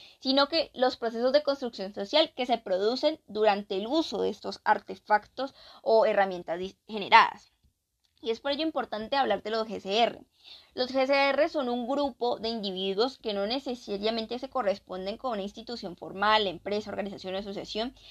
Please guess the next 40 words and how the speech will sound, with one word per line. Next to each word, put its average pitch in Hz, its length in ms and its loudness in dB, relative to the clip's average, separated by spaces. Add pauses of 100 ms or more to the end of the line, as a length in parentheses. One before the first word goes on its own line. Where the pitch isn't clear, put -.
(140)
que 254 80 0
atribuye 240 400 0
a 262 40 0
un 277 60 2
artefacto 240 520 -4
un 233 60 -6
mismo 247 260 -4
significado, 240 600 -2
un 220 60 -6
cierto 214 320 -2
uso, 247 320 0
un 202 80 -6
serie 226 220 -4
de 208 80 0
ventajas, 185 400 -4
problemas, 185 500 -6 (300)
objetivos 196 500 -2
o 196 60 -2
funciones. 196 480 -6 (220)
Un 233 100 -6
grupo 262 220 2
social, 214 500 2
un 220 100 -4
grupo 247 220 -2
social 254 200 -2
relevante 208 600 -2 (260)
es 247 140 -2
un 294 80 2
grupo 277 260 2
de 285 60 2
individuos 233 580 -2
que 240 120 2
atribuyen 220 420 0
a, 240 60 0
a - 120 -2
un 240 100 0
artefacto 247 440 -6
un 285 60 0
mismo 254 200 0
significado 269 720 0